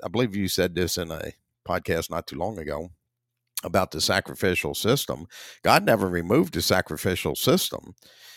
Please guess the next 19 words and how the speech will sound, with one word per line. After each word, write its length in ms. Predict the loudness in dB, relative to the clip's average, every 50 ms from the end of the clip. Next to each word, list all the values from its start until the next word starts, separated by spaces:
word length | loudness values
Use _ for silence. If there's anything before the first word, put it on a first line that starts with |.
| -18 _ 2
It 160 | 2 4 4
was 600 | 6 4 4 4 4 2 0 -2 -2 -4 -6 -10 _ _ -2
transferred 920 | 4 4 6 6 4 2 0 0 2 2 2 2 0 -2 -4 -6 -8 -10 _ _ _ _ _ -2
from 560 | 4 6 6 8 8 6 4 0 -4 -8 -10 _ _ _ _ _ _ _ _ _ _ _ _ _
the, 720 | 4 4 4 4 2 0 -2 -4 -6 -8 -10 -12 -14 -18 -20 _ _ _ _ _ _ _ _ _ _ -6
uh, 220 | -2 -2 -2 -2 -4 -8 -12 -14 -12 -6 -2
the 100 | -2 0
blood 640 | 2 6 8 8 8 8 8 6 2 0 -2 -4 -4 0
of 500 | 2 2 4 4 2 0 -4 -8 -12 -2 4
bulls 320 | 8 8 8 8 6 2
and 140 | -2 -2 0
goats 720 | 2 4 4 4 2 0 -2 -4 -6 -8 -8 -10 -12 -16 -20 _ _ _ _ _ _ _ _ _ _ _ _ _ _ _ _ _
to 480 | 6 8 8 8 8 8 6 4 4 2 0 _ _ _ _ _ _ _ 2
the 100 | 2 2
blood 400 | 4 6 6 8 8 8 6 4 2 2
of 560 | 4 4 6 6 6 4 2 -2 -6 -10 -10 -4
you 680 | 2 6 8 8 8 6 4 2 -2 -4 -6 -8 -10 -14 _ _ _ _ _ _ _ _ _ _ _ _ _ _ _ _ _ _ _ _ _ _ _ _ _ _ _ _ _ _ _ 0
in 160 | 2 2 4
your, 380 | 6 6 6 6 6 4 2